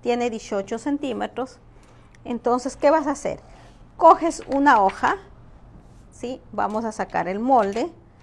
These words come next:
O puedes trazar directamente en la tela, pero yo te quiero enseñar en papel. Vas a coger. Esto va a ser nuestra línea A y la línea del lomo. De la línea A vas a bajar ocho centímetros.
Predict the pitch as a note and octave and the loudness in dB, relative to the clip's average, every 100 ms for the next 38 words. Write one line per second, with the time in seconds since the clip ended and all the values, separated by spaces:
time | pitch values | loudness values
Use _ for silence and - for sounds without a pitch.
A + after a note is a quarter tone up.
0 | - - - A3 - A#3 B3+ A3 A3+ A3+ | -20 -20 -12 -6 -2 -2 -2 -4 -4 -4
1 | A3+ G#3+ G#3+ A#3+ B3 C4 C4+ C#4+ C#4+ D#4+ | -4 -6 -4 -2 -2 -2 -2 -2 0 0
2 | D4+ C4+ G#3 G3+ G3+ A3 A3+ A3 A3 G#3+ | 0 0 -4 -4 -6 -8 -6 -6 -6 -8
3 | G3 F#3+ F#3+ - - - - - - - | -4 -4 -4 -12 -20 -20 -20 -20 -20 -16
4 | - G#3 G3+ F#3 - - - - - - | -8 -6 -2 -4 -4 -10 -12 -12 -12 -12
5 | - - - - - - - _ _ B3+ | -18 -18 -20 -20 -20 -20 -20 _ _ 4
6 | C4+ D4 D4 A3+ - - - - - - | 4 4 -4 -6 -6 -16 -16 -20 -20 -20
7 | - - _ - D4 E4+ E4 E4 C4+ A#3 | -20 -20 _ -4 -2 2 2 2 -2 -2
8 | A3+ A3+ G3+ G3 G#3 C4+ G#4 D4 G#4 G#4 | -6 -4 -4 -4 -2 0 2 2 0 -4
9 | - - - A#3 G#3+ A3 A3+ A#3+ A3+ G#3+ | -20 -20 -10 -4 0 0 0 0 0 0
10 | F3 C3+ C#3+ - - - - - - - | -2 -4 -8 -16 -20 -20 -20 -20 -20 -20
11 | - A3+ B3 B3+ C4 C#4+ D4+ D#4 - A#3 | -4 2 6 6 6 4 4 4 4 6
12 | G#3 C4+ F4+ D#4 - - _ _ _ - | 6 6 0 -6 -14 -20 _ _ _ -20
13 | - A3 B3 C#4 C4 B3 A3 F#3+ - C#4+ | -4 2 4 4 4 4 4 4 0 0
14 | F4 E4 D#4 C#4+ G#3 G3 G3 B3+ | -2 -8 -8 -8 -10 -10 -10 -10